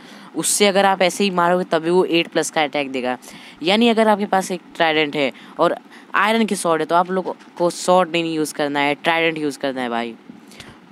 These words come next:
चलो अभी फटाफट से अपना minor उठा लेते हैं भाई, और इस जगह को भी हम लोग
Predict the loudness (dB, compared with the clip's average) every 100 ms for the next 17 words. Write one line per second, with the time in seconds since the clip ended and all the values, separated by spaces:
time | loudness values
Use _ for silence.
0 | -20 -20 -20 -20 -20 -20 -20 -20 -6 0
1 | 2 2 0 -2 -2 -4 -8 -6 -4 -2
2 | -2 -2 -4 -4 -4 -4 -6 -6 -4 -4
3 | -4 -4 -4 -4 -8 -12 -14 -14 -12 -10
4 | -8 -10 -10 -8 -6 -6 -8 -10